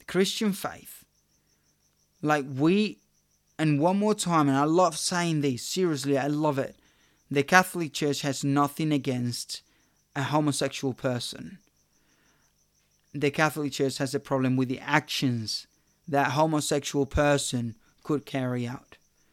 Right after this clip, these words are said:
because the actions are sinful. The person is being created in the image and likeness of God, and that is a complete, a complete different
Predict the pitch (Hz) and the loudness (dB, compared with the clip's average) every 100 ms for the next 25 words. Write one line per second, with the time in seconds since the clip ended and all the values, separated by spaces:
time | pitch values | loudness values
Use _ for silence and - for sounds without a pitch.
0 | _ - 147 135 139 - 160 180 - 143 | _ -4 -2 0 0 0 0 0 2 2
1 | 127 113 - _ _ - 139 - - 156 | 2 -2 -8 _ _ -2 -2 -2 -2 0
2 | 151 131 - - - _ _ _ _ _ | 0 -2 -10 -14 -16 _ _ _ _ _
3 | _ _ _ _ _ 139 135 156 160 165 | _ _ _ _ _ -2 0 4 6 6
4 | - 127 113 104 _ _ - 127 139 135 | 4 -6 -8 -12 _ _ -8 -2 0 0
5 | 143 135 131 135 131 131 139 127 - 131 | 0 0 2 2 2 4 2 2 -2 -4
6 | 127 131 127 123 123 - - - - _ | -2 -2 -4 -4 -6 -10 -12 -14 -20 _
7 | _ _ _ _ 139 139 139 139 - _ | _ _ _ _ 0 2 4 2 0 _
8 | _ _ _ - 139 135 - 123 - - | _ _ _ -10 -6 -6 -4 -6 -6 -10
9 | 143 143 160 143 - 180 147 135 143 - | -8 -6 -2 -4 0 -2 0 0 0 0
10 | - 135 127 | -2 0 0